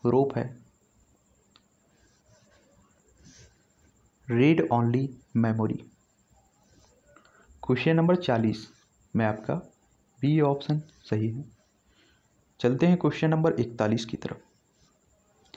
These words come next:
मशीन में command को carry करने की विधि को क्या कहते हैं? मरीज-, मशीन में कमांड को कैरी करने की विधि को क्या कहते हैं?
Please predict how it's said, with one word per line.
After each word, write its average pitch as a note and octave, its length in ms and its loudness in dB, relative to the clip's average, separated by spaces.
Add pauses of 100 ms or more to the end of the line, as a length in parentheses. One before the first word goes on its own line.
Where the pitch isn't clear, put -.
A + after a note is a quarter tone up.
(560)
मशीन B2+ 420 4
में F#3+ 220 2
command C#3 440 0
को A2+ 180 -4 (360)
carry B2 420 0 (460)
करने C#3+ 300 2
की E3+ 140 -2
विधि D#3+ 280 2
को E3+ 300 -2 (100)
क्या C3 100 2
कहते A#2 320 -6
हैं? C3+ 160 -10 (600)
मरीज-, C3 480 0
मशीन A#2 540 0
में A#2+ 320 -4 (520)
कमांड C#3 360 2
को F3 140 2
कैरी B2+ 420 0 (260)
करने C3+ 260 0
की D#3+ 120 0
विधि D#3 240 2
को D#3+ 140 -2
क्या C3+ 180 0
कहते C3 280 -2
हैं? - 240 -8